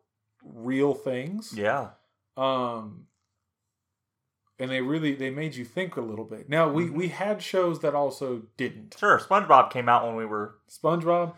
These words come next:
Speaker 2: <laughs> when
Speaker 1: Um,
Speaker 2: we were children.
Speaker 1: I didn't
Speaker 2: Um,
Speaker 1: watch SpongeBob, but I, I was a fan of, uh, I watched Dexter's Laboratory.
Speaker 2: Yeah.
Speaker 1: Which was good.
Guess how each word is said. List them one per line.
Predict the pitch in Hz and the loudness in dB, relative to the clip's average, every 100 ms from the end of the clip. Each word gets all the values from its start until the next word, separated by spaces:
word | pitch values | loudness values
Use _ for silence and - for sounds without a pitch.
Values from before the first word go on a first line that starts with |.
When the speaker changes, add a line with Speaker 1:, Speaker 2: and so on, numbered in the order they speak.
| _ | _
Speaker 2:
<laughs> | - - | -14 -2
when | 131 | 2
Speaker 1:
Um, | 139 | 2
Speaker 2:
we | 120 | 2
were | 120 | -4
children. | 117 123 110 104 104 104 | -4 -4 -4 -4 -8 -8
Speaker 1:
I | 147 | 0
didn't | 175 | 2
Speaker 2:
Um, | 196 | 6
Speaker 1:
watch | 180 - | 4 2
SpongeBob, | - 175 160 147 123 | -2 -2 2 2 2
but | 123 | 0
I, | 143 | 2
I | 170 - 139 | 0 0 0
was | 160 | 0
a | 131 | -2
fan | - 131 127 123 | -6 -6 -6 -6
of, | 117 110 107 110 | -6 -6 -8 -10
uh, | 120 110 107 104 | -8 -6 -8 -8
I | |
watched | 113 120 113 107 | -6 -4 -6 -4
Dexter's | 123 123 - 147 | -4 -4 -10 -12
Laboratory. | 147 127 120 107 110 123 151 - - | -10 -6 -6 -6 -10 -12 -14 -18 -8
Speaker 2:
Yeah. | 139 110 90 - _ | -2 -2 -2 -10 _
Speaker 1:
Which | - 120 120 | -10 -10 -8
was | 110 | -10
good. | 110 113 113 | -4 -4 -4